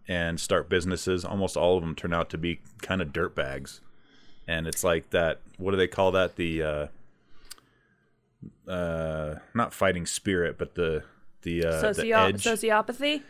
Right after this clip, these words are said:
Speaker 1: Yeah, like, like that edge that they talk. You need the edge in business.
Speaker 2: A lot
Speaker 1: Like,
Speaker 2: of C E Os,
Speaker 1: oh, you mean a
Speaker 2: a lot of C E Os
Speaker 1: sociopath?
Speaker 2: and successful people are sociopaths.
Speaker 1: Yeah, like, it's
Speaker 2: And they,
Speaker 1: crazy.
Speaker 2: you have to have that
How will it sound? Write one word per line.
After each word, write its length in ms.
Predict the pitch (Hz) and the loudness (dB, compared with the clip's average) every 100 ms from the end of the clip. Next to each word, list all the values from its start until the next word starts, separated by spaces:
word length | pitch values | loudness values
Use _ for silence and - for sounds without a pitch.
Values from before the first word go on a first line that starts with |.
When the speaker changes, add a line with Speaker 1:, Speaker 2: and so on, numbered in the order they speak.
| - - | -20 -2
Speaker 1:
Yeah, 420 | - 226 294 262 131 | 4 12 12 12 12
like, 320 | 120 117 - | 12 10 10
like 280 | 143 139 - | 10 10 10
that 240 | 151 151 | 10 12
edge 260 | 151 185 117 | 10 10 8
that 80 | 123 | 4
they 120 | 110 | 6
talk. 240 | 120 117 | 8 6
You 100 | 110 | 6
need 160 | 143 127 | 4 4
the 160 | 107 107 | 4 6
edge 340 | 120 110 95 | 8 8 6
in 120 | 98 | 4
business. 260 | 104 104 196 | 6 6 8
Speaker 2:
A 40 | |
lot 120 | - | 8
Speaker 1:
Like, 100 | 359 | 8
Speaker 2:
of 60 | - | 8
C 60 | 339 | 8
E 40 | |
Os, 40 | |
Speaker 1:
oh, 40 | 107 | 8
you 160 | - - | 10 10
mean 140 | 311 | 8
a 80 | - | 8
Speaker 2:
a 100 | - | 8
lot 180 | 254 - | 10 10
of 60 | |
C 120 | - | 12
E 40 | 220 | 12
Os 100 | 247 | 12
Speaker 1:
sociopath? 260 | 247 262 285 | 12 10 8
Speaker 2:
and 80 | |
successful 540 | - 220 233 220 - 277 | 4 0 4 2 2 -2
people 320 | 294 294 302 | 0 4 6
are 220 | 226 226 | 6 6
sociopaths. 960 | 233 226 233 208 190 - - - - - | 4 0 2 0 -2 -2 -2 -2 -10 -2
Speaker 1:
Yeah, 600 | 202 277 294 285 262 220 | 4 6 6 4 2 2
like, 140 | 196 202 | 0 0
it's 100 | 208 | 4
Speaker 2:
And 140 | 233 | 4
they, 80 | 233 | 6
Speaker 1:
crazy. 380 | 247 285 247 180 | 4 4 2 4
Speaker 2:
you 100 | 254 | 4
have 240 | 233 240 | 4 2
to 80 | - | 4
have 300 | 208 220 202 | 6 6 6
that 240 | 208 202 | 4 4